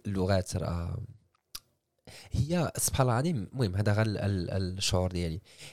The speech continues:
ملي تتعلم اللغة الأولى، اللغة الثانية، اللي هما حنا عندنا العربية والفرنسية، تزيد شي واحدة أخرى،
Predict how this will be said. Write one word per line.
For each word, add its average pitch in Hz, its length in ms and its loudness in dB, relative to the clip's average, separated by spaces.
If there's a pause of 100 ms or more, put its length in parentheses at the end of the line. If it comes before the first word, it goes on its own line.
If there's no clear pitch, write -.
(120)
ملي 135 80 -4
تتعلم 131 400 0
اللغة 127 300 2
الأولى، 120 280 4
اللغة 113 260 2
الثانية، 104 480 -2
اللي 95 160 0
هما 95 200 -2
حنا 90 140 -4
عندنا 90 140 -4
العربية 92 340 -2
والفرنسية، 98 880 -8
تزيد 95 260 -6
شي - 100 2
واحدة 101 160 -2
أخرى، 151 300 -6